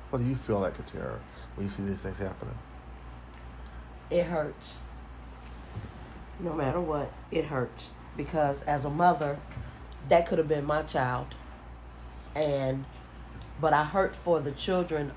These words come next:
Speaker 2: on all sides, because, on both sides, because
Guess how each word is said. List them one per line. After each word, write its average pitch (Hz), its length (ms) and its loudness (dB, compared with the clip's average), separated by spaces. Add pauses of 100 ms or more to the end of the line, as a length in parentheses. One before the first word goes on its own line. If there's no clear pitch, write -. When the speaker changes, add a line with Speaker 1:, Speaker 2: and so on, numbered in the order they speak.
Speaker 2:
on 143 240 4
all 185 320 8
sides, 131 540 0
because, 143 600 2
on 135 160 0
both 190 200 6
sides, 120 440 4 (320)
because 151 600 2